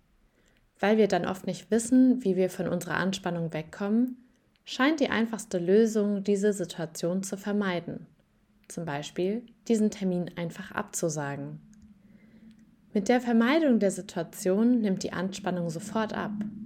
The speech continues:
Das kann aber dazu führen, dass ein Vermeidungsverhalten in uns ausgelöst wird oder weiter verstärkt wird.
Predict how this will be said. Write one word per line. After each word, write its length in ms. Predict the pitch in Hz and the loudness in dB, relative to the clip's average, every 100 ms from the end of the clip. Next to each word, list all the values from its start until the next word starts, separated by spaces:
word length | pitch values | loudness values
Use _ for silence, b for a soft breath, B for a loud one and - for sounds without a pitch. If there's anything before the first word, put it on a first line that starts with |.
| - - - - | -12 -14 -14 -6
Das 240 | 185 190 | -6 -6
kann 200 | - 311 | -4 -2
aber 200 | 311 185 | 0 2
dazu 300 | 175 165 - | 0 -2 -4
führen, 680 | - - 180 185 233 269 - - | -10 -2 2 2 2 0 -8 -6
dass 180 | 208 | -6
ein 180 | - 233 | 0 -2
Vermeidungsverhalten 1040 | 226 240 254 254 190 - 165 170 170 165 | 2 2 4 2 -2 -6 -8 -6 -4 -4
in 160 | 170 175 | -4 -4
uns 240 | 170 - | -6 -4
ausgelöst 680 | 165 165 - 170 165 165 - | -4 -4 -2 -4 -4 -6 -4
wird 300 | 220 269 - - _ - | 0 0 -4 -20 _ 0
oder 420 | 190 180 214 202 | 2 2 0 0
weiter 260 | 185 196 | -2 -4
verstärkt 640 | 208 247 - 202 165 - - | -6 -6 -4 -4 -4 -8 -8
wird. 380 | 151 - - | -8 -8 -14